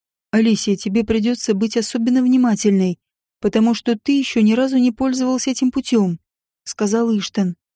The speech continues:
"Я покажу тебе потайной ход. В случае нападения ты всегда сможешь там спрятаться". Я быстро оделась и подошла к Иштену, который стоял около стеллажа с вином. "Смотри внимательно. Видишь, кирпич зазубренный? Надави на него.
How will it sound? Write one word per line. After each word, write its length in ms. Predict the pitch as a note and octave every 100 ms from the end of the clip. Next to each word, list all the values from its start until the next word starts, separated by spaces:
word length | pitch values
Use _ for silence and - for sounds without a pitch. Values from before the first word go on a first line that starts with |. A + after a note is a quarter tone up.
| _
"Я 200 | G3+ A3+
покажу 380 | A3+ A3+ B3 C#4
тебе 240 | C4 A3
потайной 480 | A3 G#3 A3+ A#3 B3+
ход. 380 | A#3+ A3+ F#3 - _ _ _
В 60 |
случае 340 | - G#3+ G#3 G#3+
нападения 560 | G#3 G#3+ G#3+ B3+ B3
ты 140 | F#3+ G3+
всегда 340 | - G#3+ C4
сможешь 400 | C4 C4 C4 C4
там 180 | - C4
спрятаться". 720 | - - A3+ G3+ F#3 - F#3+ - _ _ _ _
Я 140 | G3+
быстро 340 | G#3+ A3+ - A#3
оделась 380 | A3 C4+ C4+ A3
и 60 |
подошла 420 | G#3+ G#3+ A#3+ -
к 120 | C4+ B3
Иштену, 480 | G#3+ - G3+ F#3+ - _ _
который 340 | G3+ G#3+ G#3
стоял 380 | - A3 A#3 B3
около 300 | - A3+ A#3
стеллажа 440 | A3 - A3+ A3+ A#3+
с 140 | -
вином. 420 | B3 A#3 G#3+ F#3 - _ _ _
"Смотри 420 | - G#3+ G#3 B3
внимательно. 720 | B3 B3 A#3 G3+ G#3 F#3+ F#3 _ _ _
Видишь, 520 | G3+ G#3+ C4+ A3 - - _
кирпич 420 | A3+ G#3+ A#3+ F#3+
зазубренный? 720 | F3+ G3+ G#3+ F#3+ G3 F#3 F3 _ _ -
Надави 380 | A3 B3 B3
на 100 | G#3
него. 460 | G3 G3 F3+ F#3 F3+